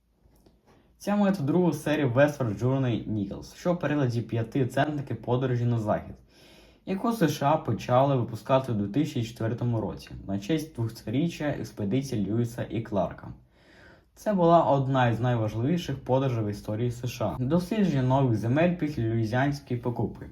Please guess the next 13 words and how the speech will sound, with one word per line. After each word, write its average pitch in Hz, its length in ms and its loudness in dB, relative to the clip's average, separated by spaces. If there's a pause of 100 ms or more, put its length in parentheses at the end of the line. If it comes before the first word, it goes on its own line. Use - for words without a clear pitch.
Саме 170 360 2
цю 170 180 0
експедицію 147 720 0
підтримав 147 400 0
президент 120 520 -2
Томас 123 320 0
Джеферсон, - 560 -2 (1300)
який 214 260 0
якраз 170 540 6
зображений 123 680 4
на 104 180 2
цій 131 340 -2
стороні. 113 640 -2